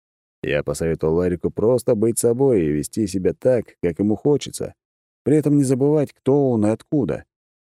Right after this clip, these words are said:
В принципе, Ларику не нужно было говорить, что ему делать. Он сам этого не понимал, но позвонил,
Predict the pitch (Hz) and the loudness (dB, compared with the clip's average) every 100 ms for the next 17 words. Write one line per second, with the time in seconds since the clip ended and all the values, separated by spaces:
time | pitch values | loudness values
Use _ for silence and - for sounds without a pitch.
0 | _ - 185 165 - 147 98 82 85 104 | _ -4 0 0 2 2 0 -4 -4 0
1 | 165 156 - 143 135 151 143 117 101 98 | 2 2 2 2 4 2 2 0 0 0
2 | 92 101 113 104 - - 107 101 95 110 | 0 0 0 -2 -6 -2 0 2 0 0
3 | 95 - _ _ _ _ - 165 143 175 | -2 -6 _ _ _ _ -2 0 0 2
4 | 165 127 104 92 95 113 117 151 160 123 | 2 2 0 0 0 0 2 2 2 2
5 | 98 147 - 151 156 165 160 | 0 0 -2 0 2 2 0